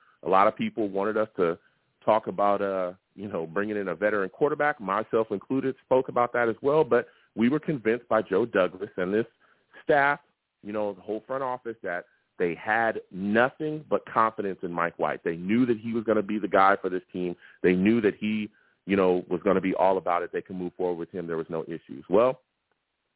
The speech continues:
right when we were all settled, settled in with the idea of Mike White, boom, the New York Jets make a trade with the Philadelphia Eagles for Joe Flacco.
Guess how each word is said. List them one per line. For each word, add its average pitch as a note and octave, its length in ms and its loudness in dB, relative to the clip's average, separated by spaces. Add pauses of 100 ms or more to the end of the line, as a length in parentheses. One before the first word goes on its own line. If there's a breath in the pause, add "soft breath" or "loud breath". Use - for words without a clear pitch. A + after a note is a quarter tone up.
right D#3+ 180 2
when D3 160 -10
we C#3 80 -8
were C#3 160 -4
all B2+ 220 -2 (120)
settled, B2 440 -6 (160)
settled A#2+ 280 2
in A2+ 280 -4 (600)
with G2 160 -4
the G2 120 0
idea G#2 280 2
of F#2 80 -6
Mike G2+ 260 -4
White, A2 300 0 (300)
boom, F#2 420 -2 (760)
the G#2+ 80 0
New A#2+ 180 2
York D#3+ 360 -2
Jets A2+ 280 0
make G2+ 240 -2
a - 40 0
trade E2+ 480 -4 (260)
with G2 120 -2
the G2 80 -6
Philadelphia G#2+ 680 0
Eagles D#2 380 -6 (260)
for F#2+ 120 0
Joe E2 240 0
Flacco. E2 460 -2